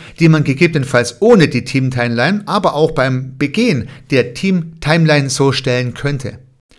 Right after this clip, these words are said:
Beispielsweise, welche eurer Fähigkeiten waren damals besonders wertvoll, um dieses Problem zu lösen? Wer hat euch geholfen, dieses Problem zu lösen?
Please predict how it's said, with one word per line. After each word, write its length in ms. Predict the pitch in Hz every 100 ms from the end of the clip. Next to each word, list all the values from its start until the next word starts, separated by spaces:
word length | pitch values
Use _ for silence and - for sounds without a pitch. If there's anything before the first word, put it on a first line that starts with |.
| _ -
Beispielsweise, 760 | - 185 - 143 113 117 - 98 - - - - _ _
welche 460 | 127 185 254 156 120
eurer 260 | 139 143
Fähigkeiten 720 | 131 - 214 175 - 120 123 117
waren 280 | 135 135
damals 300 | 131 170 170
besonders 420 | 165 135 139 120 120
wertvoll, 400 | 156 - 165 156
um 120 | 127
dieses 280 | 127 123 -
Problem 340 | 117 117 120
zu 140 | - 127
lösen? 540 | 123 127 - 95 - _ _ _ - _ -
Wer 440 | 104 214 196 165
hat 240 | - 160 165
euch 240 | 143 131
geholfen, 720 | 123 98 185 277 - 110 104 -
dieses 260 | 123 117
Problem 640 | - 110 107 117 107 98 95
zu 180 | - -
lösen? 460 | 104 113 110 101